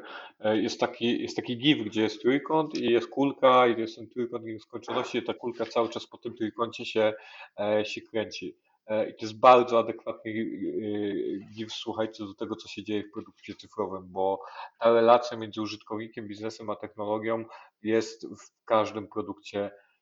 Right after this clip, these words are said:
e, nieskończonym działaniem. To, e,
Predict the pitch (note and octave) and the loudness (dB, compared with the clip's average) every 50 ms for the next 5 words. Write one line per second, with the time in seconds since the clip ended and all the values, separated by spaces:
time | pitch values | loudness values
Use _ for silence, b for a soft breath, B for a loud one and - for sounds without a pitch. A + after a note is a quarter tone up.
0 | _ _ - G#2 G#2 G2+ G2+ G2+ G2 G2 G2 G2+ G2 F#2 - - _ _ _ _ | _ _ -8 -4 -2 -2 0 0 0 0 0 0 -2 -4 -8 -14 _ _ _ _
1 | _ _ _ _ _ - F#2+ C3+ C#3 B2 - - - B2 G#2+ - A2+ G#2+ G#2 G#2 | _ _ _ _ _ -16 -8 -4 -4 -4 -4 -4 -10 -10 -8 -6 -6 -6 -6 -6
2 | G2+ G#2 G#2+ G#2 G#2+ G#2+ G#2+ G#2 G2 F#2 F2+ - - G#2 G2+ G2 G2 G2 G2 F#2+ | -4 0 2 4 4 2 2 0 -4 -8 -10 -10 -6 -2 0 0 0 0 -2 -4
3 | - - A#2 A2 G#2+ | -6 -4 -2 -2 -4